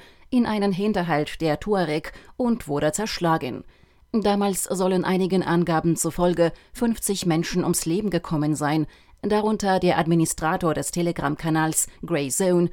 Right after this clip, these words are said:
Fünfzehn Personen wurden gefangen genommen. Es wurde über den Verlust von Kampfausrüstung berichtet,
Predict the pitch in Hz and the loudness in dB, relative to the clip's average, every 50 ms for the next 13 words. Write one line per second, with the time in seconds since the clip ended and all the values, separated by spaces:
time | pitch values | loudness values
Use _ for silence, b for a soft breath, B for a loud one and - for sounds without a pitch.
0 | b b b b b - 269 247 240 - - - 214 208 202 - 180 151 156 180 | b b b b b -2 -2 -2 -2 -2 0 0 0 0 0 0 0 0 0 0
1 | 196 185 160 160 156 - - 156 165 170 170 165 170 - 165 - - 170 196 214 | 0 2 2 0 0 -2 -2 -2 0 0 2 2 2 0 0 -2 0 0 0 2
2 | 202 180 147 170 151 139 127 123 - - - - - - _ _ _ _ _ _ | 2 0 0 0 0 -2 -2 -4 -6 -8 -10 -12 -14 -16 _ _ _ _ _ _
3 | _ _ - 233 - - - 214 220 240 247 233 240 226 226 226 214 208 208 214 | _ _ -6 -4 -2 -2 -2 -2 0 2 2 2 2 2 0 -2 -2 0 2 2
4 | 208 202 - 214 208 196 190 202 - - - - 196 180 175 180 175 175 190 175 | 0 0 0 -2 -2 -2 -2 -2 -4 -4 -4 -2 0 0 0 0 -2 -2 -2 -2
5 | - - 170 175 165 160 - - 151 156 - - 165 165 156 156 156 151 156 - | -4 -2 0 0 0 0 0 -2 -2 -2 0 0 0 2 2 0 -2 -2 -4 -4
6 | - - 165 165 - | -2 -2 -2 -2 -4